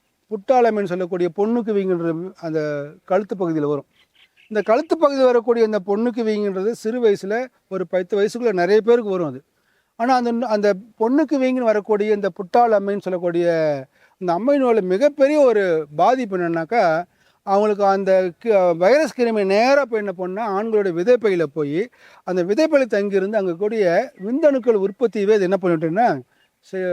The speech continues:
உற்பத்தி ஆகாத மாதிரி பண்ணிடும். அவங்க கல்யாணம் ஆகி குழந்தை பாக்கியத்துக்கு ட்ரை பண்ணும் பொழுது குழந்தையே கிடைக்காது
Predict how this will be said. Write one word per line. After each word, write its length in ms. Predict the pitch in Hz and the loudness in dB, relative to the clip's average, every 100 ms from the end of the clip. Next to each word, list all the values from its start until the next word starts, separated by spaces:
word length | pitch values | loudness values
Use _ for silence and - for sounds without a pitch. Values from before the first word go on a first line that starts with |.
| 160 156 | -4 -4
உற்பத்தி 360 | 196 196 240 208 | -4 -2 0 2
ஆகாத 240 | 185 175 | 2 2
மாதிரி 180 | 170 196 | 0 -2
பண்ணிடும். 360 | 165 160 135 - _ _ _ _ 208 | -4 -4 -6 -12 _ _ _ _ 0
அவங்க 240 | 226 247 240 | 2 4 2
கல்யாணம் 400 | 214 233 277 262 | 2 2 2 0
ஆகி 180 | 254 254 247 214 226 - _ _ - | 0 2 4 2 0 -6 _ _ -2
குழந்தை 260 | 214 240 | 0 0
பாக்கியத்துக்கு 440 | 220 202 196 190 185 | 0 0 -2 -4 -2
ட்ரை 120 | 202 | -2
பண்ணும் 280 | 196 185 170 | -2 -4 -2
பொழுது 200 | 175 226 | -4 -4
குழந்தையே 340 | 185 180 208 | -4 -2 -2
கிடைக்காது 380 | 175 160 156 | -4 -4 -6